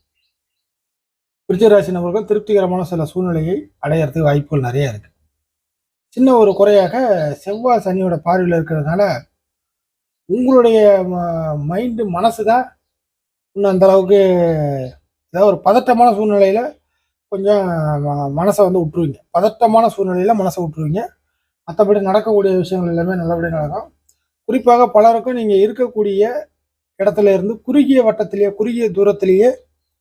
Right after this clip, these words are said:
உங்களுக்கு தேவைகள் பூர்த்தி ஆகிற மாதிரி இந்த வார அமைப்பு இருக்கு. ரொம்ப லாங் டிஸ்டன்ஸ்லாம் கிடையாது. குறுகிய தூரம், குறுகிய வட்டார அமைப்புகள்லயே உங்களுக்கு என்னென்ன விஷயங்கள்லாம் கொடுப்பனையா கை கொடுக்கணுமோ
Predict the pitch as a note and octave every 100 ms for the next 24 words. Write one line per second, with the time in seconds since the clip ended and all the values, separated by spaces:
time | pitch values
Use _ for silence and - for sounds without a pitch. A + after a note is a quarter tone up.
0 | _ _ _ _ F#3+ F3 E3 F#3 G3+ F#3+
1 | F3 - A3+ - G3 F3 E3 G3 F#3 D3+
2 | D#3+ D3+ C3+ C3 C#3+ - C3+ - _ _
3 | _ _ _ _ _ _ - E3 F3+ E3
4 | F3 G3 F#3 D3+ - D3+ D#3 D#3 C#3 C3+
5 | B2 G3 - _ _ _ _ _ _ _
6 | _ - A#3 A#3+ A#3+ G#3+ G3+ G#3+ G#3 A3
7 | A#3 A3+ G#3 F#3+ G3+ G3 F#3 E3+ F3+ F3
8 | E3+ F3+ A#3+ D4 _ _ _ _ _ -
9 | F3 E3+ F3+ G3 F#3+ F3 E3 F3+ E3 D#3+
10 | F3 E3+ D3+ C3+ A#2 A2 - _ - F3+
11 | F3+ E3 E3+ E3+ E3 E3 D3 D3+ D#3 E4+